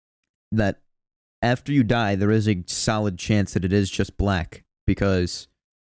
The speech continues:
if you re-, I mean, time kind of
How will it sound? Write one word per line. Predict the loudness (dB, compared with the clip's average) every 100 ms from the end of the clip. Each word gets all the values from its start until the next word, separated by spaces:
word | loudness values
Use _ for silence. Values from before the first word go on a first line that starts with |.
| _ _ _
if | -4 0
you | 0
re-, | 0
I | -2 0
mean, | 0 0 -4 -14 _ _ _ _ -10 -10 -18 _ -4
time | 0 0 0 0
kind | 0 0
of | -2